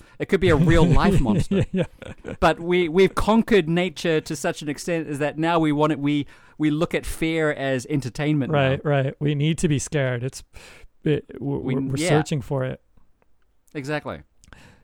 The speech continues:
Speaker 1: We're willing to pay for it.
Speaker 2: <laughs> That's pretty funny. Uh, yeah, can you remember the name?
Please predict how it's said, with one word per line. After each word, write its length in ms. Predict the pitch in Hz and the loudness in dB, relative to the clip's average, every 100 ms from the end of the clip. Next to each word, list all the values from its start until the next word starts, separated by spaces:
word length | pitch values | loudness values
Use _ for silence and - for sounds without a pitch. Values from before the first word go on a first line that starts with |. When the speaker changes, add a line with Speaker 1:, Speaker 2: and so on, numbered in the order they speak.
| _ 120 | _ -6
Speaker 1:
We're 80 | |
willing 200 | 131 147 | -2 0
to 60 | 123 | 0
pay 220 | - 127 131 | -2 -4 -6
for 180 | 101 | -8
it. 100 | 87 - 92 - | -6 -4 -2 0
Speaker 2:
<laughs> 140 | 151 - - - - - - - - - - _ - _ - - _ - - 165 151 135 - - | 0 0 -4 -8 -8 -12 -12 -20 -20 -20 -20 _ -20 _ -20 -20 _ -20 -20 -16 -14 -16 -16 -12
That's 280 | 151 147 | -10 -10
pretty 240 | - 175 156 | -10 -10 -10
funny. 420 | - 139 139 113 _ _ _ _ _ - _ _ | -10 -10 -10 -12 _ _ _ _ _ -20 _ _
Uh, 300 | 170 165 - - | 0 0 0 0
yeah, 180 | 226 | 0
can 200 | 214 - | 0 0
you 100 | 220 | 2
remember 360 | 214 208 254 330 | 2 2 2 0
the 140 | 254 | 0
name? 320 | 165 151 185 | 0 0 -2